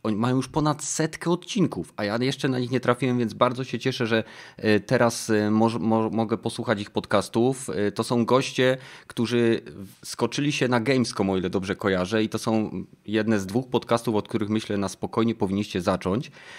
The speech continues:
E, i linki do ich podcastów znajdziecie zarówno u nas na Discordzie, jak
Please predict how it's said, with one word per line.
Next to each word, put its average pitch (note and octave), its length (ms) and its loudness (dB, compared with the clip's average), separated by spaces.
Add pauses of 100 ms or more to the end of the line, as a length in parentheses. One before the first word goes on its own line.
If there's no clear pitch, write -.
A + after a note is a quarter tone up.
(180)
E, G2+ 140 0
i G#2+ 420 -2
linki C3+ 380 0
do B2 140 4
ich A#2+ 200 -2
podcastów B2 480 0
znajdziecie A2 480 0
zarówno G#2+ 380 2
u B2+ 200 0
nas A#2+ 160 4
na G#2+ 120 2
Discordzie, B2 600 2 (360)
jak B2+ 460 2